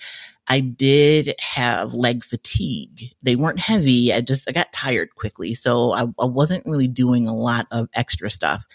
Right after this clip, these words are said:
And so by the end of January, I was walking with a limp. I was dragging my legs, both my left and my right leg. My left leg was worse than the right. And, um, I, I finally had to buy a cane.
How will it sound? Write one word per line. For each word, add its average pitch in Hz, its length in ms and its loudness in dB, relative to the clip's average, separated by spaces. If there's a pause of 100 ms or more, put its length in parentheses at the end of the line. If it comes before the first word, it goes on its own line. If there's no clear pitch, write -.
And 180 140 -4
so 185 80 4
by 160 100 4
the 147 160 2 (140)
end 175 220 2
of 160 120 0
January, 127 840 2
I 123 160 0
was 120 220 -2
walking 131 640 2
with 123 160 -2
a 107 40 -4
limp. 127 460 0 (120)
I 107 140 -4
was 107 220 -6
dragging 127 480 2
my 117 160 0
legs, 123 580 -2
both 139 560 0
my 117 200 2
left 117 380 0
and 120 220 2
my 117 140 2
right 113 240 -2
leg. 113 340 -2
My 110 140 -2
left 117 420 -2
leg 120 400 0
was 117 160 -6
worse 117 380 -4
than 175 180 -2
the 160 120 0
right. 160 360 2 (720)
And, 131 580 4
um, 117 360 0
I, 113 320 -2
I 117 100 -2
finally 117 460 0
had 117 220 -2
to 120 100 -4
buy 107 200 -8
a 85 100 -6
cane. - 460 0